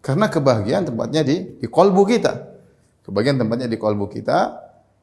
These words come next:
Dan semua yang penyakit hati ini yang merusak kebahagiaan, kebahagiaan seseorang. Ya. Kan terkadang kita dapati sebagian orang mungkin se-, hidup sederhana. Tinggal di kampung, hidup sederhana. Tapi dia bahagia.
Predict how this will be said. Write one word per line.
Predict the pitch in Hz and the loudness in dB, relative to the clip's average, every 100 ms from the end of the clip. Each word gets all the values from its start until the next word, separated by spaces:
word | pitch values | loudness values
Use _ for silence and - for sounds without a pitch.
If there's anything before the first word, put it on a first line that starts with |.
| _ - | _ -2
Dan | 117 113 107 | 2 2 0
semua | 135 139 202 170 | -2 2 4 4
yang | 135 117 104 | 4 0 -4
penyakit | 131 131 127 | -4 -4 -2
hati | 120 123 156 | 0 2 2
ini | 185 | 2
yang | 139 | 2
merusak | 123 165 - 190 - | 2 2 2 0 -2
kebahagiaan, | 127 120 127 95 120 127 165 - - - _ _ | -4 -2 -2 -2 -2 -2 -2 -8 -20 -20 _ _
kebahagiaan | 123 110 98 104 107 | -8 -6 -6 -6 -6
seseorang. | 98 95 92 101 147 131 | -8 -10 -10 -10 -16 -18
Ya. | 87 76 _ _ _ _ _ _ _ - | -20 -20 _ _ _ _ _ _ _ -12
Kan | 101 139 | -4 -4
terkadang | 135 120 151 | -4 -2 0
kita | 151 135 | 0 0
dapati | 123 - | 0 -4
sebagian | 139 120 120 135 | -4 -2 0 0
orang | 139 | 0
mungkin | 139 139 135 | 0 -2 -4
se-, | 156 143 139 | -4 -6 -4
hidup | 175 208 | -2 0
sederhana. | 214 208 196 240 175 - - - - _ _ _ | 2 4 6 6 4 2 -8 -20 -20 _ _ _
Tinggal | - 123 143 | -4 2 4
di | 139 | 4
kampung, | 147 180 156 | 2 2 2
hidup | 127 151 | 2 0
sederhana. | - 143 156 151 131 | 2 2 4 2 0
Tapi | - | 0
dia | 311 320 | 2 4
bahagia. | 269 - 233 240 247 | 4 4 0 4 4